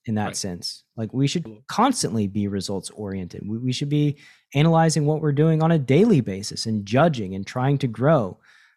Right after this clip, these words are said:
Speaker 1: Um, you know, John, my Tactical Tuesday co-host, puts it a-, about as eloquently as you can on Ignition. When you play a session, you can download the hands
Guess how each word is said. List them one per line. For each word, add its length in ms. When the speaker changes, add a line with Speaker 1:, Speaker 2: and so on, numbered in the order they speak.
Speaker 1:
Um, 520
you 80
know, 100
John, 600
my 200
Tactical 420
Tuesday 400
co-host, 720
puts 260
it 300
a-, 160
about 260
as 140
eloquently 720
as 220
you 80
can 400
on 200
Ignition. 460
When 100
you 100
play 220
a 40
session, 520
you 100
can 140
download 420
the 80
hands 480